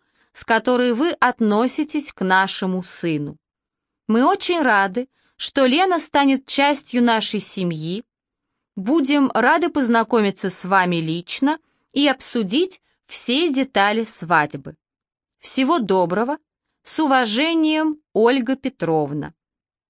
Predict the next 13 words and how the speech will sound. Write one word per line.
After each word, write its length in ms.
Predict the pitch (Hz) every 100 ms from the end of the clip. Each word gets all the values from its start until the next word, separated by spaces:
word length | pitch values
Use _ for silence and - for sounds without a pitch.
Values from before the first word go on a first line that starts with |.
| _ _ _ _ _ _ _ -
Родителей 840 | 196 220 247 359 - 220 190 190 _ _
вы 240 | 208 208 254
можете 420 | 330 349 339 302
представить 640 | 277 269 - 269 254 240
друг 260 | 196 220 196
другу 420 | 214 311 254 285
и 160 | - 262
в 80 | 240
другое 540 | 330 302 330 220 180
время, 460 | 170 180 165 165 - _ -
незадолго 880 | 208 196 190 180 151 208 294 269 240
до 180 | 240
свадьбы. 640 | 233 - 170 160 147 139